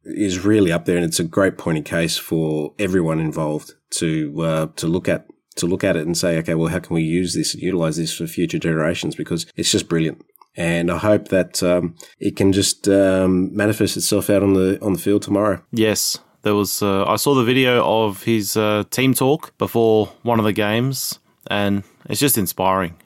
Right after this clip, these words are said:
Speaker 2: Milos Degenek, he's got that different mentality, that different sort of mindset that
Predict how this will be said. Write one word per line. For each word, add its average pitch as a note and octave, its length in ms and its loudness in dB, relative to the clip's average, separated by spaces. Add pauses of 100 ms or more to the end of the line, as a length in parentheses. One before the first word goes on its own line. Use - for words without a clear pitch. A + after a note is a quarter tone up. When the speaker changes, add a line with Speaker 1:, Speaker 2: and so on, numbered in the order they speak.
(120)
Speaker 2:
Milos G2 280 0
Degenek, F#2 380 -2
he's G2 140 -4
got A#2 160 -2
that A2 140 0
different A2 260 -2
mentality, F#2 440 -2
that F#2 200 -6
different A#2+ 260 -6
sort A#2 180 2
of G#2+ 240 0
mindset G#2 520 0
that G2+ 220 0